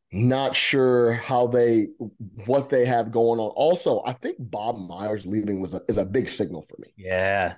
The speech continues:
Speaker 2: it was
Speaker 1: Because I also don't think he leaves if everything is a-, a-, as lined up and t-, t-, to compete and actually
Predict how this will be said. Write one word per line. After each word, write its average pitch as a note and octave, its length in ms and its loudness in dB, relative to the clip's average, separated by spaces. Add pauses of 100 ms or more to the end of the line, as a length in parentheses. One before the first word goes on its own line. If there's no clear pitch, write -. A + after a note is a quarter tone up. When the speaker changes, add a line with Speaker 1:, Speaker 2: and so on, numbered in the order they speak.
(120)
Speaker 2:
it G2+ 100 -6
was A2 100 -2
Speaker 1:
Because F3 200 4
I - 100 2
also F#3 500 4
don't E3+ 240 2
think E3+ 380 -2 (300)
he G3+ 300 0
leaves C#3+ 760 0 (600)
if E4 220 -2
everything F#4 560 2
is A#3+ 240 2
a-, A3 220 4
a-, F#3 500 2
as F3+ 320 4
lined F3 500 4
up D#3 200 4
and C#3+ 300 2
t-, - 160 -18
t-, - 80 -14 (100)
to F#3 80 0
compete F3+ 440 -4
and C3+ 100 2
actually C#3+ 600 2